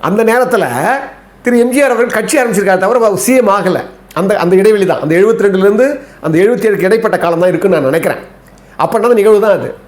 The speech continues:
அவர் என்ன பண்ணியிருக்கிறாரு, திருமணத்தை சொல்லியிருக்காரு, "இது மாதிரி ஊர்ல கல்யாணம், இது மாதிரி பெண்ணுன்னு" சொன்ன உடனே எம் ஜி ஆர் என்ன பண்ணியிருக்கிறாரு, அவர் சொன்ன மாதிரியே எல்லாத்துக்கும் ஏற்பாடெல்லாம் பண்ணி கொடுத்துட்டு, "நான் கல்யாணம் க-, கண்டு-, கண்டிப்பா வந்துடுறேன்"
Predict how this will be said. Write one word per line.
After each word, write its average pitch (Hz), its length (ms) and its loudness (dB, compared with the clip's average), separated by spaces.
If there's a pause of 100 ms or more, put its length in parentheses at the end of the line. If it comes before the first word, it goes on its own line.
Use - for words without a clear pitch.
(160)
அவர் 202 200 0
என்ன 302 80 0
பண்ணியிருக்கிறாரு, 202 760 0
திருமணத்தை 294 460 0
சொல்லியிருக்காரு, 202 400 0
"இது 165 100 -2
மாதிரி 175 260 0
ஊர்ல 170 280 0
கல்யாணம், 151 460 0
இது 110 80 -4 (260)
மாதிரி 180 240 -2
பெண்ணுன்னு" 185 200 0
சொன்ன 180 220 -2
உடனே 240 200 -2
எம் 247 120 0
ஜி 285 80 2
ஆர் 269 80 2
என்ன 196 140 -2
பண்ணியிருக்கிறாரு, 180 440 0 (360)
அவர் 247 160 0
சொன்ன 247 220 0
மாதிரியே 247 400 2
எல்லாத்துக்கும் 220 600 0
ஏற்பாடெல்லாம் 196 320 0
பண்ணி 180 160 -2
கொடுத்துட்டு, 170 380 -2 (320)
"நான் 160 120 -4
கல்யாணம் 196 300 0
க-, 170 220 -4
கண்டு-, 175 100 -2
கண்டிப்பா 185 320 0
வந்துடுறேன்" 151 520 0